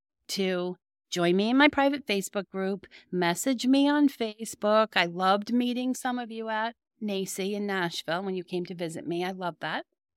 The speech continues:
I want you to message me and tell me what your three goals are. I wanna hear from you.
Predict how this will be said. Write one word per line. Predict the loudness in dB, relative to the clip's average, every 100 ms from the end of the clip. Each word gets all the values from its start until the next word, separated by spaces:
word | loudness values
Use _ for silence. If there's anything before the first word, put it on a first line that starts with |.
| _ -2
I | 0
want | 2 2 0
you | 0 0 -2
to | -4 -4 -4 -4 -6 -10 _ _
message | -2 0 0 -4
me | -4 -4
and | 0
tell | 4 4
me | 4
what | 0 2 2 2
your | 0 0 2 2
three | -2 -2 0 2
goals | 2 0 0 -2
are. | -2
I | 0
wanna | 0 0
hear | -2 0 2 2
from | 2 -4
you. | -4 -6